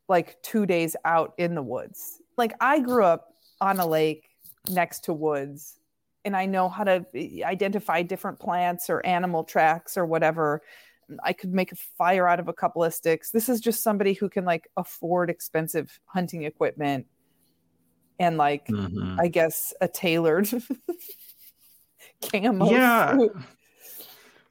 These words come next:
Speaker 2: Yeah, basically. Yeah, and it, it's, it, it's such a weird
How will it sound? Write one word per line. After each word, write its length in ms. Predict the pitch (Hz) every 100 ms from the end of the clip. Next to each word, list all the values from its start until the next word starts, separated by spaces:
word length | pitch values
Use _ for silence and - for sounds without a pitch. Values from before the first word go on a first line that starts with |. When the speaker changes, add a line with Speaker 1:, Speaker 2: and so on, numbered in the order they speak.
| _
Speaker 2:
Yeah, 200 | 151 151
basically. 760 | 117 131 131 113 104 95 98 90 - -
Yeah, 180 | 220 175
and 160 | 208
it, 160 | 202 -
it's, 220 | 208 208
it, 240 | - 202 160
it's 120 | 147
such 260 | - 226
a 60 | 220
weird 480 | 151 139 196 170